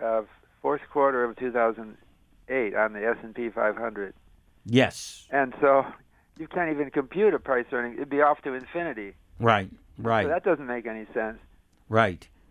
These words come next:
Speaker 2: No, you ne-, you need s-, you, you need, you need some sort of average. Um, now, of course, and, and this reflects a little bit about what we talked about earlier. You know,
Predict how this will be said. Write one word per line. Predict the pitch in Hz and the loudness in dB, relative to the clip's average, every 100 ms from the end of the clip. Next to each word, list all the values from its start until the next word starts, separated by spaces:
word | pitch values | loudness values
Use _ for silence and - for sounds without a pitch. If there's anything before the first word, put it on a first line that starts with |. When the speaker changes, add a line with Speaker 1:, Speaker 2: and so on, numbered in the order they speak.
| - | 2
Speaker 2:
No, | 139 | 4
you | 151 156 | 6 6
ne-, | 170 | 4
you | 147 151 | 4 6
need | 156 190 | 6 4
s-, | - - | 0 -2
you, | 143 | 2
you | 151 135 139 | 2 2 0
need, | 143 160 - 139 | 2 0 -2 0
you | 147 | 4
need | 165 156 | 4 2
some | 165 151 | 0 2
sort | 147 135 | 2 2
of | 127 | 4
average. | 135 147 117 90 - | 4 4 2 -2 -4
Um, | - 113 110 107 104 101 104 - - - | 0 4 6 6 4 4 0 -6 -16 0
now, | 139 135 - - | 4 4 2 -10
of | 131 | -12
course, | - 170 175 160 - _ _ - | -2 2 4 2 -2 _ _ 0
and, | 135 | 2
and | 131 135 | 4 4
this | 165 - | 2 2
reflects | 143 113 139 135 127 | 0 2 -2 -4 -2
a | |
little | 127 135 | -2 0
bit | 131 123 | 2 0
about | 110 113 110 | 0 0 0
what | 113 | 0
we | 117 | -2
talked | 110 120 - | 0 0 0
about | 104 107 | -2 -2
earlier. | 117 175 175 101 92 - - - - - _ - - | 2 4 4 4 0 -8 -20 -20 -20 -20 _ -20 2
You | 139 | 4
know, | 147 117 | 6 4